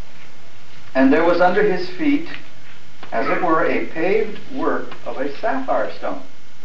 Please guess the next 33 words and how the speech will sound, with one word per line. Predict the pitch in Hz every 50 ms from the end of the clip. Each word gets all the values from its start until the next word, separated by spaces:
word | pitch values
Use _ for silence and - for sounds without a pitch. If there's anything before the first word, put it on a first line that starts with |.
| - - - - - - - - - - -
What | - - -
color | - 151 139 131 131
is | - -
sapphire? | 147 117 - - - - - - - - - - - - - - - - - - - - - - - - - - -
Okay, | - - 101 101 - - - - - -
we're | - - -
dealing | 104 156 113 120 - -
with | 233 233 -
blue | - 269 - -
here. | - - - - - - - - - - - - - - - - - - - - - - - - - - - - - - - - -
"And | - 143 143 147
as | 160 170 180 -
it | 233 - -
were, | 226 226 208 190 185 202 220 - - -
the | - 156
body | 143 139 131 131 131 143 160
of | 170 175 180
heaven | 196 233 - - 160 165
in | 165 165
its | 202 196 -
clearness." | - - 262 302 285 269 - - - - - - - - - - - - - -
What | - -
color | - 151 - 120
is | 117 -
the | -
sky? | - - - 226 294 339 - - - - - - - - - - - - - - - - - - - - - - -
<laughs> | 151 147 - - - - - - -
So | 180 165 170 - - - - - -
here's | 185 220 - 240
a | 233
little | 214 220 214 214 202
trick. | - - 233 - - - - - -
Hebrews | 226 262 262 202 185 165 165 - -